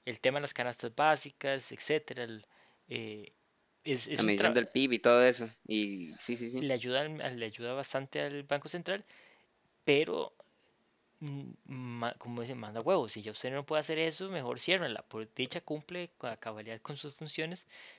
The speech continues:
Speaker 1: tal vez no sabemos si de la mejor manera, pero por lo menos sí cumple.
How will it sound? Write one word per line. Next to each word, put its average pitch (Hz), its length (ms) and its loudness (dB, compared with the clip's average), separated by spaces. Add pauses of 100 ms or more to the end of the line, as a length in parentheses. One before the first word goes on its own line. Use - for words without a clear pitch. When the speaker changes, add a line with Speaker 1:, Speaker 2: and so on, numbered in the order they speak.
(360)
Speaker 1:
tal 113 160 -6
vez 131 320 -4
no 135 120 -6
sabemos 143 360 -4
si 123 120 -6
de 113 60 -8
la 110 100 -10
mejor 120 240 -6
manera, 165 360 -4 (420)
pero 127 240 2
por 120 160 -2
lo 113 80 -2
menos 120 240 -4
sí - 100 -6
cumple. 127 460 -10